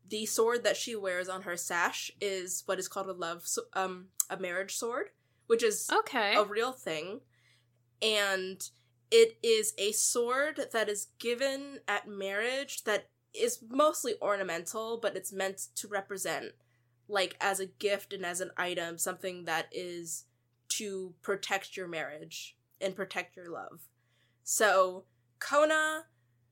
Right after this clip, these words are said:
Speaker 1: had fallen in love with a person, like,
Speaker 2: Mm-hmm.
Speaker 1: a decade back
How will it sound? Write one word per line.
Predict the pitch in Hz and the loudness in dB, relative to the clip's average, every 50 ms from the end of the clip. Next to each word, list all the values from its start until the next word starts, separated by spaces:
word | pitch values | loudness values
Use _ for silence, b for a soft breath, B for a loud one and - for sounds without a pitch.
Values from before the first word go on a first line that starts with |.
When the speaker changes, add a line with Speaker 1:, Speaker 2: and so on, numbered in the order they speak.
| _ _ _ _ _ _ - | _ _ _ _ _ _ -4
Speaker 1:
had | - - 214 214 | 0 0 0 2
fallen | - - 220 220 220 226 220 214 | 4 4 4 4 4 2 -2 -4
in | 208 202 196 190 | -4 -4 -2 -2
love | 180 180 175 185 | -2 0 0 -2
with | 202 180 | -4 -6
a | 196 190 | -6 -10
person, | - - - 127 - 180 - - 185 - - 165 170 175 175 190 _ _ _ _ _ _ _ _ _ _ _ _ _ - | -8 -8 -8 -6 -6 -6 -6 -6 -6 -6 -6 -8 -10 -14 -18 -20 _ _ _ _ _ _ _ _ _ _ _ _ _ -10
like, | - 240 240 214 208 196 190 180 | -8 -4 0 4 6 6 6 4
Speaker 2:
Mm-hmm. | 220 214 220 247 262 _ _ _ - | 0 -6 -12 -14 -16 _ _ _ -2
Speaker 1:
a | 196 | -2
decade | 190 190 196 180 180 - 190 180 170 - | 0 2 0 0 0 -2 -8 -8 -6 -6
back | 185 - - - - - | -6 -6 -6 -10 -16 -18